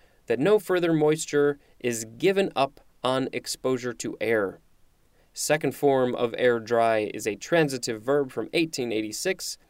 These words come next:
to dry by exposure to air. Intransitive definition is to become dry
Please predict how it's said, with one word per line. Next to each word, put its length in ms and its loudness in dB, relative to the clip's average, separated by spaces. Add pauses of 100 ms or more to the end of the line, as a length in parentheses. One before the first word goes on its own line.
(480)
to 160 0
dry 420 2
by 180 2
exposure 600 0
to 260 -8
air. 440 2 (760)
Intransitive 1120 2 (120)
definition 600 0
is 440 -4 (560)
to 100 -2
become 400 0
dry 540 2